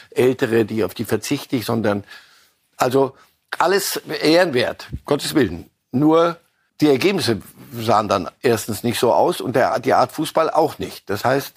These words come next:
irgendwann mal, pass auf, der Ansatz war ja falsch. Hansi Flick hat kein silbernes Besteck geklaut, hat auch sonst keine, keinen Unsinn ver-, ver-, verzapft oder Dinge, schlimm, schlimme Dinge getan,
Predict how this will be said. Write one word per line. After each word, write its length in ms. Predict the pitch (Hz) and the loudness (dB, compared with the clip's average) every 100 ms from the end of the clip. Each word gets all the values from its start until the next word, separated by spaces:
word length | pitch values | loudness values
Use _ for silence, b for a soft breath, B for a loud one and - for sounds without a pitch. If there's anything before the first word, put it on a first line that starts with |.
| _ | _
irgendwann 400 | 143 147 147 147 | -2 0 2 2
mal, 100 | 143 | 0
pass 440 | 127 131 123 131 135 | 0 -2 -2 -2 -2
auf, 120 | 131 | 0
der 160 | 131 | 0
Ansatz 480 | 143 151 85 - - - 101 - | 0 -2 -4 -6 -16 -10 -8 -2
war 160 | 92 | 0
ja 140 | 87 82 | -2 -4
falsch. 460 | - 65 - - - _ - | -2 -2 -2 -12 -14 _ -4
Hansi 280 | 117 123 | -2 -2
Flick 220 | 120 151 139 | -2 -2 -2
hat 160 | - | -2
kein 280 | - 110 101 | -2 -2 -2
silbernes 840 | 104 131 120 107 90 90 110 101 | -2 0 0 -2 -4 -8 -6 -4
Besteck 320 | - 107 160 - | -4 -4 -4 -4
geklaut, 400 | 147 135 139 131 | 0 2 2 0
hat 100 | 107 | -2
auch 160 | 107 | 0
sonst 240 | 123 139 - | 0 -2 -2
keine, 380 | 123 117 117 120 B B B - | 0 0 -2 -6 B B B -2
keinen 280 | 117 107 | -2 -2
Unsinn 380 | - 143 131 98 | -2 -2 0 -2
ver-, 440 | - 95 - - 117 | 0 -2 -2 -6 -12
ver-, 300 | - 98 - | -4 -4 -2
verzapft 520 | - 107 107 113 - | -4 -2 0 -2 -2
oder 180 | 110 107 | -2 -2
Dinge, 320 | 107 123 110 - - | -2 -2 -2 -4 -14
schlimm, 560 | - - - 139 143 98 | -12 -10 -2 -2 0 -2
schlimme 240 | 135 120 | 0 2
Dinge 260 | 139 151 104 | 2 0 -2
getan, 460 | 90 87 85 135 | -2 -2 0 -2